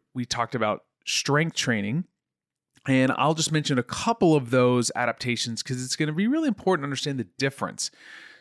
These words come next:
So strength training causes increases in the cross-sectional area or hypertrophy of the muscle. So you have more contractile units to generate more force.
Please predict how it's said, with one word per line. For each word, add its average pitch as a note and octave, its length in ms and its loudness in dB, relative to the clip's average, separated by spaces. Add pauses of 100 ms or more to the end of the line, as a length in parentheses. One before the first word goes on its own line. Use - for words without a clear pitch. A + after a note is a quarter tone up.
So C#3 580 4 (560)
strength G#3 300 0
training D#3 320 0
causes B2+ 480 0
increases C#3+ 640 -2
in B2+ 80 -2
the A2+ 80 -2
cross-sectional D3 1120 0
area A2 440 -2
or A2+ 140 -2
hypertrophy A#2+ 1120 -2
of A2+ 120 -6
the C3 80 -4
muscle. D3+ 320 -2
So - 140 -4
you A2+ 40 2
have G2+ 100 -4
more C3 400 2
contractile A2 760 -4
units G2+ 360 -6
to A2+ 100 -10
generate G2 340 -4
more F#2 180 -8
force. B2+ 420 0